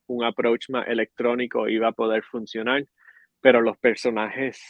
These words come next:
estaban en sus cuarenta, en sus cincuenta, y como que no se sentía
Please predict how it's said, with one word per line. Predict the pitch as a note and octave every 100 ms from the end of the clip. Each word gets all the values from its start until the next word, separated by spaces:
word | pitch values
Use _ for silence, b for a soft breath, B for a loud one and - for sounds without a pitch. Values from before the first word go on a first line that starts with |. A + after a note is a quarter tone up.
| - _ _ _
estaban | B2+ - A#2+ A#2 A#2+ B2
en | A#2+
sus | - B2
cuarenta, | - A2 B2+ D3 D3+ C#3 B2
en | A#2+
sus | B2 -
cincuenta, | A#2 G#2+ C3+ C3+ C3+ B2+ - A#2 A2+ b b b b
y | B2+ B2+
como | B2+ B2
que | A#2+
no | A#2 A#2
se | C#3+
sentía | C3 D3+ C3+ - C3+ C#3 B2+ A#2 A2